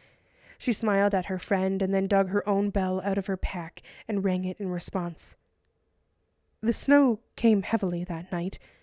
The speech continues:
cushioning itself around the shelters, creating an insulated pocket of warmth. The first morning was full of soft sobs, as some of those who had shown symptoms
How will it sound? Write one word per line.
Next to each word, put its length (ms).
cushioning 480
itself 460
around 320
the 60
shelters, 640
creating 600
an 80
insulated 680
pocket 380
of 140
warmth. 420
The 100
first 400
morning 380
was 180
full 220
of 100
soft 400
sobs, 720
as 140
some 240
of 160
those 360
who 80
had 120
shown 260
symptoms 640